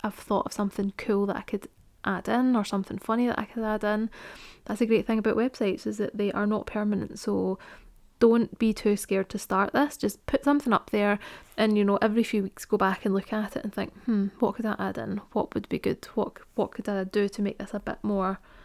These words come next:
exciting?" Another way that you can make your website better is just to add more personal stories. So, and I think a great way to do that is on your blog. And I could probably do a whole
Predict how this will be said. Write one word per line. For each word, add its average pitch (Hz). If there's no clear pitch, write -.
exciting?" -
Another 262
way 285
that 240
you 233
can 226
make -
your 208
website 196
better 196
is 233
just -
to -
add 220
more 214
personal 208
stories. 269
So, 202
and 220
I -
think 254
a 240
great 214
way 208
to -
do 202
that 214
is 202
on 202
your 190
blog. 226
And 196
I 196
could 220
probably 254
do 226
a -
whole 208